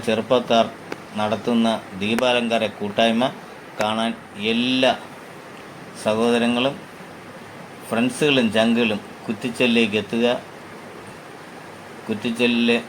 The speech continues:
ദീപാലങ്കാര കൂട്ടായ്മയും അവിടുത്തെ വിശേഷങ്ങളും കണ്ടു മടങ്ങാം. അപ്പം പതിനേഴാം തീയതി വരെയാണ് ഇതുള്ള, ഈ പ്രോഗ്രാം ഉള്ളത്. അപ്പോൾ അതിന്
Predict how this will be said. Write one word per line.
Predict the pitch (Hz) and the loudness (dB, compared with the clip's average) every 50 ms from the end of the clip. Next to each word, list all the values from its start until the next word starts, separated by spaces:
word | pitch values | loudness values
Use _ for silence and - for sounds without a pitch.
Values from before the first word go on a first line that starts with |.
| - - 98 | -10 -6 0
ദീപാലങ്കാര | 113 117 117 117 123 120 123 120 120 120 120 120 117 113 104 - | 0 2 6 6 8 8 8 6 6 6 6 4 4 2 0 -2
കൂട്ടായ്മയും | 110 107 - 123 120 120 117 113 117 120 127 127 - - - - 98 | -4 0 4 4 6 6 6 4 4 2 0 -2 -6 -12 -12 -4 -2
അവിടുത്തെ | 104 107 113 107 101 123 117 110 | 0 0 0 0 2 2 2 2
വിശേഷങ്ങളും | 101 - - 120 120 113 - 127 117 120 120 120 120 - - - - - - | 0 -2 0 0 0 2 2 2 2 4 2 0 0 -4 -8 -14 -10 0 2
കണ്ടു | 104 107 113 117 113 110 | 2 4 4 2 2 2
മടങ്ങാം. | 110 107 110 110 113 120 139 - - - - - - - - - - - - - - - - - - - - - - - - - - - - - - - - - - 113 | 4 4 4 2 2 0 0 -2 -4 -10 -16 -16 -16 -16 -16 -16 -16 -16 -16 -16 -16 -16 -16 -16 -16 -16 -16 -16 -16 -18 -16 -16 -16 -16 -16 -16 -18 -18 -18 -8 0 2
അപ്പം | 120 123 123 120 117 - | 4 4 4 2 4 6
പതിനേഴാം | 127 123 123 143 147 156 156 156 151 151 147 127 113 | 6 6 6 6 4 6 6 6 6 6 6 6 4
തീയതി | 120 123 123 | 4 4 4
വരെയാണ് | 123 120 123 123 123 123 120 113 | 6 6 6 4 4 4 2 2
ഇതുള്ള, | 113 117 113 117 123 117 - 120 | 4 4 4 4 2 2 0 -4
ഈ | 110 - | -4 0
പ്രോഗ്രാം | 120 117 117 117 123 123 127 120 120 | 2 4 4 4 6 4 4 6 6
ഉള്ളത്. | 117 117 123 123 139 175 170 - - 110 | 4 4 4 4 2 0 -2 -2 -4 -2
അപ്പോൾ | 104 113 110 | 2 4 4
അതിന് | 113 117 117 | 4 4 2